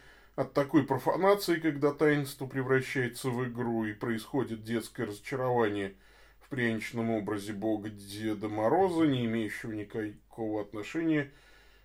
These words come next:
к реальному богу Писания. Считаете ли вы такие игры недопустимым занятием для ребенка? И почему?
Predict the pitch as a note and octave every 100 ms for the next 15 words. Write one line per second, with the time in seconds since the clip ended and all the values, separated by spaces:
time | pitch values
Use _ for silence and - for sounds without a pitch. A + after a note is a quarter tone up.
0 | - _ - - C3 C3+ C#3 C3 A#2+ A2+
1 | C#3 A#2+ A#2 B2+ - A2+ E2+ D2+ D#2 -
2 | - - D#3 A3 A3+ - E3 E3 E3+ E3
3 | D3+ C3+ D#3 D#3 F3+ E3+ D3 B2 B2 B2+
4 | C#3 C3 - E3+ D#3 A#2+ A#2+ A2+ C3 B2+
5 | C#3+ B2 A2+ A#2+ A#2+ G2 E2+ - A#2 B2
6 | D3 - A2 F2+